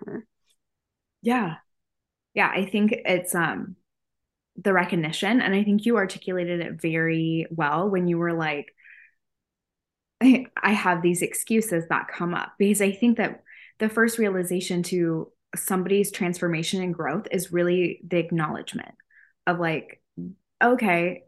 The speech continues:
Speaker 2: like, you were able to pinpoint, like, "This is an excuse. Okay, like, she keeps coming with this, <laughs> like, she's coming at me." And when you're start, and you, like, you know, you explained that you just, like, really overcame that and were, like,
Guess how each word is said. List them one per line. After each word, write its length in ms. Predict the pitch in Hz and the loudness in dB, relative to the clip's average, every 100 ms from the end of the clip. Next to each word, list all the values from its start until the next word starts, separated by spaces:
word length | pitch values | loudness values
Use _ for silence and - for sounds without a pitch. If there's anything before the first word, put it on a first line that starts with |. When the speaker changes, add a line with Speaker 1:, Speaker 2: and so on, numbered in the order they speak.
| - | 0
Speaker 2:
like, 220 | 202 185 | 2 4
you 80 | 208 | 4
were 140 | 196 | 4
able 240 | 175 185 | 2 0
to 100 | 190 | -2
pinpoint, 400 | 175 196 180 170 | -4 -4 -4 -4
like, 220 | 165 160 - - | -6 -8 -10 -4
"This 220 | 170 175 | -4 -4
is 100 | 170 | -4
an 120 | 165 | -4
excuse. 720 | - - 175 - - - - - _ _ _ _ _ _ | -4 -8 -4 -4 -6 -12 -16 -18 _ _ _ _ _ _
Okay, 500 | 247 240 165 165 208 208 | -2 2 0 0 -6 -4
like, 320 | 180 180 - _ _ _ | -4 -4 -18 _ _ _
she 220 | - 220 | -4 -2
keeps 240 | 214 208 - | 0 -2 0
coming 360 | 277 339 233 | 2 4 4
with 200 | 151 165 | 2 -4
this, 300 | - - - | -4 -4 -6
<laughs> 40 | 180 | -2
like, 380 | 160 233 - - - - _ | 2 2 0 -12 -20 -20 _
she's 200 | - - | -8 -6
coming 240 | - 214 208 | 0 2 6
at 240 | 381 226 | 4 4
me." 360 | 185 110 190 - - | 0 -4 -8 -6 4
And 100 | 226 | 6
when 100 | 226 | 8
you're 140 | 240 | 6
start, 320 | 233 214 - | 6 2 0
and 180 | - 214 | 4 4
you, 100 | 208 | 4
like, 260 | 208 196 196 | 2 0 0
you 60 | |
know, 120 | 202 185 | -2 -2
you 220 | 175 175 | -2 -4
explained 480 | 175 - 185 175 165 - - - - | -4 -8 -6 -6 -8 -14 -20 -14 0
that 200 | 190 190 | 0 2
you 240 | 190 180 | 2 2
just, 200 | 160 185 | 0 -4
like, 100 | 202 | -6
really 320 | 180 180 180 170 | -2 0 0 0
overcame 540 | 170 156 - 170 165 | -2 -4 -4 -2 0
that 200 | 101 - | 0 0
and 100 | 170 | -2
were, 120 | 165 | -2
like, 260 | 165 160 | -2 -4